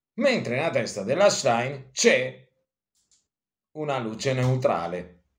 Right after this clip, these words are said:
<laughs> Ah, ah, ai, ai, ai, ai, ai. Eh, avete capito un po' il trend di questo video? Com'è? Va là, no? Non è mica tragico, figa, non è morto, sta bene. Ecco, eh, già lo so, tanto il web com'è, no? Rispetto a il peggio, c'è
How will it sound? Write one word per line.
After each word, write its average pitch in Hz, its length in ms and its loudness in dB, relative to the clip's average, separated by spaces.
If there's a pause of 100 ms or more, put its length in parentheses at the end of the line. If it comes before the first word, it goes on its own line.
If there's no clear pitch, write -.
(460)
<laughs> - 680 -12 (840)
Ah, 123 600 2
ah, 120 240 -4
ai, 120 160 0
ai, 113 160 2
ai, 113 160 0
ai, 104 160 -2
ai. 90 200 -6 (520)
Eh, 139 340 4
avete 147 260 0
capito 147 360 0
un 127 80 -4
po' 135 260 0
il 123 220 -4
trend 135 420 2
di 113 140 -2
questo 123 360 -2
video? 127 380 0
Com'è? 123 320 0
Va 104 120 2
là, 110 160 2
no? 135 300 -2
Non 92 160 -8
è 127 140 4
mica 110 240 -2
tragico, 92 520 -6
figa, 98 260 -8
non 127 300 -2
è 131 100 2
morto, 113 880 -2
sta 113 200 -2
bene. 110 560 0 (920)
Ecco, 90 540 -8
eh, 110 460 -2
già 98 260 0
lo 127 120 2
so, 113 220 -2
tanto 104 240 -4
il 95 60 -8
web 95 260 -4
com'è, 92 340 -6
no? 87 300 -8
Rispetto 85 480 -12
a 82 120 -12
il 95 120 -12
peggio, 90 360 -8
c'è 82 360 -10